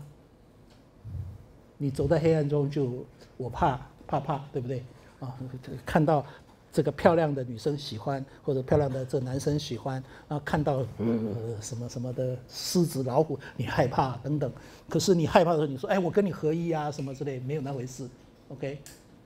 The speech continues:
同样的，史怀哲在非洲的森林边缘领悟到文明的最终的含义，就是 reverence of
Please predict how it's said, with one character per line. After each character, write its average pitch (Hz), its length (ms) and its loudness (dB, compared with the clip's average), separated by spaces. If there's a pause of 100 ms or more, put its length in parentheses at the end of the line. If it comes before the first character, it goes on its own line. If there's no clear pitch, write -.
(1500)
同 180 120 0
样 196 220 6
的， 139 160 -2 (420)
史 - 200 0
怀 151 200 6
哲 156 300 2
在 143 240 0
非 160 240 2
洲 156 220 4
的 139 100 0
森 151 220 0
林 131 160 0
边 139 180 0
缘 123 320 -4
领 127 240 -2
悟 151 140 0
到 139 180 0
文 123 180 -4
明 131 220 -2
的 131 100 -4
最 131 200 -2
终 135 220 -4
的 120 80 -6
含 123 220 -12
义， 131 160 -6 (600)
就 143 120 -6
是 135 140 -6
reverence 139 560 0
of 127 100 -10